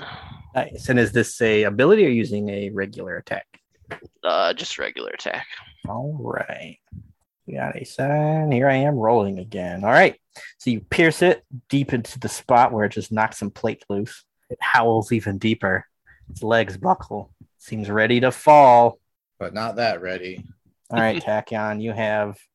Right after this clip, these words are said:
Speaker 1: the Allosaurus and Tempest and Insula Primalis to pass it off to.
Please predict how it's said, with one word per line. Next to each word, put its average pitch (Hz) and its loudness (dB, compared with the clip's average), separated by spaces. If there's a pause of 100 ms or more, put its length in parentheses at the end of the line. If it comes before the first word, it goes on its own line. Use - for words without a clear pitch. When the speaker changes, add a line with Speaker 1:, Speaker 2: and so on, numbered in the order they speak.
(260)
Speaker 1:
the - -12
Allosaurus 151 2
and 104 -12
Tempest - -8
and 101 -12
Insula 110 -8
Primalis 101 -8
to - -20
pass - -6
it - -12
off - -6
to. - -14